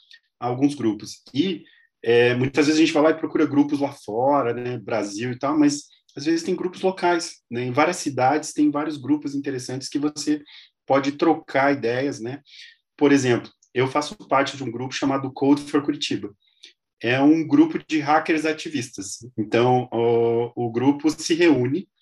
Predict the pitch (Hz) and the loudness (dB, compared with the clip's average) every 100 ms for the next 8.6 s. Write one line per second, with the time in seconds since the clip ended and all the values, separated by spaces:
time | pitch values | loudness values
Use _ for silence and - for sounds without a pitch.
0 | _ - _ _ - 147 151 - 180 - | _ -20 _ _ -2 -2 -2 -4 -4 0
1 | 190 165 185 190 190 196 180 151 139 - | 2 6 4 4 -2 -2 0 0 0 -10
2 | _ _ - _ _ - 143 185 170 160 | _ _ -20 _ _ -6 -2 2 2 2
3 | 185 185 - 170 170 151 175 170 170 170 | -2 -4 -6 -2 -2 0 -2 0 -2 -2
4 | 175 170 147 147 - - 156 151 151 151 | -2 0 0 -2 -10 -12 -6 -4 -2 -2
5 | 147 143 - 170 156 117 107 - _ _ | 0 -2 -2 -2 -2 -2 -4 -12 _ _
6 | - _ - 117 120 120 123 117 117 120 | -20 _ -4 -2 0 0 2 0 2 -2
7 | 113 110 113 107 131 151 - 117 110 113 | 0 -2 -2 2 4 2 -2 -8 -6 -8
8 | - 110 123 139 135 127 | -4 -2 0 0 -2 -6